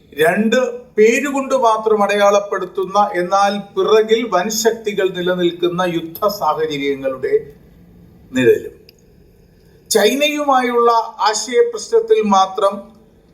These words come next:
അമേരിക്കയുടെ സഹായ സഹകരണങ്ങളോ സഹവർത്തിത്വമോ ഇഷ്ടപ്പെടുന്ന ഭാരതം പക്ഷേ പരമ്പരാഗതമായി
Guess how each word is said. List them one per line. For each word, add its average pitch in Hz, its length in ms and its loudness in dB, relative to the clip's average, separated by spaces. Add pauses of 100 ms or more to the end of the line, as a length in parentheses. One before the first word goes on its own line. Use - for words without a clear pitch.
(180)
അമേരിക്കയുടെ 226 1120 2 (300)
സഹായ 220 680 2
സഹകരണങ്ങളോ 208 880 -2
സഹവർത്തിത്വമോ 214 1080 0
ഇഷ്ടപ്പെടുന്ന 247 880 -2 (260)
ഭാരതം 233 420 4
പക്ഷേ 151 500 -2 (440)
പരമ്പരാഗതമായി 254 1040 4